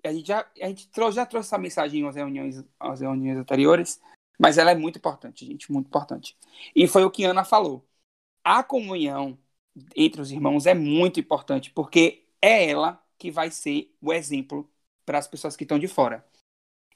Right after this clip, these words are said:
Em Atos dois, versículo quarenta, capítulo dois, versículo quarenta e dois, ele fala que, é, as pessoas se dedicavam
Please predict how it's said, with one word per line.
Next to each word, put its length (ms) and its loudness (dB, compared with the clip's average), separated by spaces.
Em 200 10
Atos 360 6
dois, 300 8
versículo 380 -4
quarenta, 320 2
capítulo 340 0
dois, 160 -2
versículo 320 -8
quarenta 280 -4
e 40 -8
dois, 380 -4
ele 200 2
fala 280 6
que, 380 -8
é, 300 6
as 160 4
pessoas 420 0
se 120 -6
dedicavam 760 2